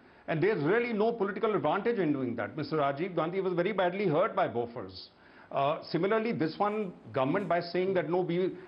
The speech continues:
don't need to explain it to anyone," is not a good enough explanation.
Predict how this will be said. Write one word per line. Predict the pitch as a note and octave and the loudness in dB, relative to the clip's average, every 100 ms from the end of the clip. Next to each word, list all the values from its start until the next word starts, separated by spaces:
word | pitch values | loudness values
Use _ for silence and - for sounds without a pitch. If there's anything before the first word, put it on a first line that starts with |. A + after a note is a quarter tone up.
| - | -4
don't | C3+ F#3+ F#3 | 2 2 2
need | G3 | 0
to | G3+ | 0
explain | G3 - - E3 A3+ | -2 -2 -2 0 0
it | - | -2
to | G3+ | -2
anyone," | D3 C#3 C3 A2 G3 | 0 0 -2 -2 -2
is | G#3 E3+ | -2 0
not | A3+ | 2
a | B3+ | 2
good | C3+ F#3 | 2 2
enough | A3+ G#3+ G#3+ | 2 0 0
explanation. | F3+ - F#3+ E3 G#3 - - E2+ | -4 -2 -2 0 0 -2 -8 -10